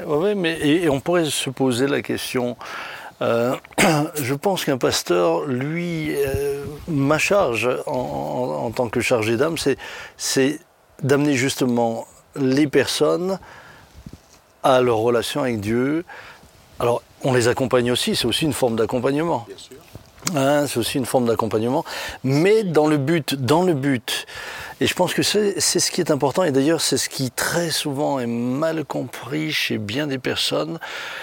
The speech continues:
Speaker 1: dans le but de les amener à l'autonomie et non pas à la dépendance du pasteur.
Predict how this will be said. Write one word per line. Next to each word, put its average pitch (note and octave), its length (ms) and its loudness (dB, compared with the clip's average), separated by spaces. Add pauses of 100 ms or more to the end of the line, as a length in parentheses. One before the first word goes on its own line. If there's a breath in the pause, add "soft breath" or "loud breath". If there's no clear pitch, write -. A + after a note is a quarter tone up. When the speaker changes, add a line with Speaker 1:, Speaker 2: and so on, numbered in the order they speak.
(180 loud breath)
Speaker 1:
dans B2+ 240 2
le D3 140 4
but E3+ 580 -4 (560 loud breath)
de A#2 280 0
les C3+ 640 2
amener C#3+ 200 2
à E3+ 60 2
l'autonomie D#3+ 1120 0 (600)
et C#3+ 120 4
non D#3+ 200 2
pas G3+ 180 4
à E3+ 40 2
la B2 120 2
dépendance C#3+ 680 0
du A#2+ 100 -2
pasteur. A2 480 -2